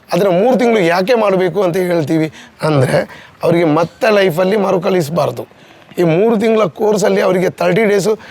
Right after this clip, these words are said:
ಕಂಪಲ್ಸರಿ ಪತ್ತೆ ಹೇಳ್ತೀವಿ ನಾವು. ಎಣ್ಣೆ ಪದಾರ್ಥ ಮುಟ್ಟುವಾಗಿಲ್ಲ, ಆ, ನುಗ್ಗೆಕಾಯಿ ಮುಟ್-, ಬದನೆ ಮುಟ್ಟುವಾಗಿಲ್ಲ, ಆ, ಕರಿದ ತಿಂಡಿ, ಬೇಕರಿ ಐಟಮು, ಜಂಕ್ ಫುಡ್ಸು, ಇದು ಯಾವುದು ಮುಟ್ಬಾರ್ದು, ನಾನ್ ವೆಜ್ ಮುಟ್ಬಾರ್ದು ಅಂತ ಹೇಳ್ತೀವಿ. ಅದರಲ್ಲಿ ಈ, ಆ,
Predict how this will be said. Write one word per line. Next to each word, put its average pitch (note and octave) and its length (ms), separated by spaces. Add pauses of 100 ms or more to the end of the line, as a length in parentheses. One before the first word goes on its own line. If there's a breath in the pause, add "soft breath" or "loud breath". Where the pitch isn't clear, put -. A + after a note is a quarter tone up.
(140 loud breath)
ಕಂಪಲ್ಸರಿ G3+ 540
ಪತ್ತೆ F#3+ 260
ಹೇಳ್ತೀವಿ D3+ 340
ನಾವು. B2+ 200 (600 loud breath)
ಎಣ್ಣೆ E3+ 200
ಪದಾರ್ಥ E3 340
ಮುಟ್ಟುವಾಗಿಲ್ಲ, E3+ 640 (560 loud breath)
ಆ, D#3 280
ನುಗ್ಗೆಕಾಯಿ D#3 520
ಮುಟ್-, E3 420
ಬದನೆ E3 280
ಮುಟ್ಟುವಾಗಿಲ್ಲ, D#3+ 640
ಆ, D#3 760
ಕರಿದ D#3 300
ತಿಂಡಿ, E3+ 400
ಬೇಕರಿ E3 420
ಐಟಮು, E3 340
ಜಂಕ್ D#3+ 320
ಫುಡ್ಸು, E3 340
ಇದು E3 140
ಯಾವುದು E3 360 (320 loud breath)
ಮುಟ್ಬಾರ್ದು, E3+ 500
ನಾನ್ E3 220
ವೆಜ್ F3 200
ಮುಟ್ಬಾರ್ದು E3 400
ಅಂತ D#3 140
ಹೇಳ್ತೀವಿ. D3 460 (760 loud breath)
ಅದರಲ್ಲಿ G3 360 (280)
ಈ, F3 260
ಆ, A3 40